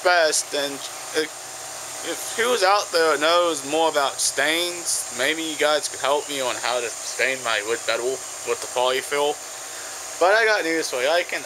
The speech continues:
actually stain better, tell you what, with the Owen stain.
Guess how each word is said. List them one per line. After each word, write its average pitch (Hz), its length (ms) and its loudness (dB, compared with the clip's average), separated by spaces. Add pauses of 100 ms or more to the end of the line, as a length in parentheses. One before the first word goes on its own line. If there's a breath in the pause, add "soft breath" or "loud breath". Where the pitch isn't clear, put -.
(120)
actually 151 800 2
stain 143 500 0 (180)
better, 127 540 2 (640)
tell 139 220 2
you 117 160 0
what, 131 400 2 (920)
with 120 840 0
the 120 400 0 (960)
Owen 143 300 4
stain. 107 460 0